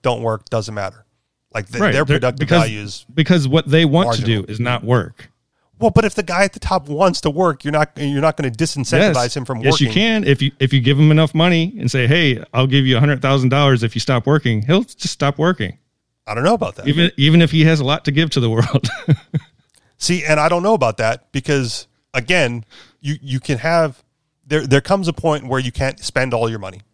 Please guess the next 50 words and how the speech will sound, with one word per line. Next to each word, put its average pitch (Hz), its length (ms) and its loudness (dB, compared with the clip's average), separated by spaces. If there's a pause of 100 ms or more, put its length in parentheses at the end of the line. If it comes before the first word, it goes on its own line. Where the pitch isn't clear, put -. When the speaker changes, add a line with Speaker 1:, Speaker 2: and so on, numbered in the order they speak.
(380)
Speaker 1:
right? 110 240 -4 (380)
Like, 101 280 -8 (320)
how 170 180 2
many 175 160 -2
yachts 147 360 0
do 120 140 -6
you 120 120 -6
need? 101 360 -10 (480)
And 120 160 0
I 120 60 2
think, 139 300 -4
you 123 200 -8
know, 117 80 -2
the 120 180 -4
ultra 135 300 -2
rich, 123 360 -4 (140)
Elon 123 300 0
Musk, 117 300 -2
Jeff 113 260 -2
Bezos, 107 520 -6 (120)
Bill 107 180 -4
Gates, 101 240 -10
Speaker 2:
Oh, 214 180 2
no. 180 220 4
Speaker 1:
those 156 240 -2
guys 143 260 -2
Speaker 2:
And 175 80 -2
Speaker 1:
come 190 100 0
Speaker 2:
I'm 202 40 2
Speaker 1:
to 202 80 4
Speaker 2:
not 190 80 4
even 190 120 4
Speaker 1:
mind. 170 80 2
Speaker 2:
talking, 180 340 -2
and 147 120 2
that's 160 200 2
why 175 120 2
I 160 40 4
said 151 160 0
I'm 147 80 2
not 143 160 0
talking 147 320 0
about 107 160 -2
the - 60 -10
ultra 95 200 -10
rich. 87 160 -12
I'm 131 160 2
talking 131 320 -2
about 113 240 -2
the, 104 180 -6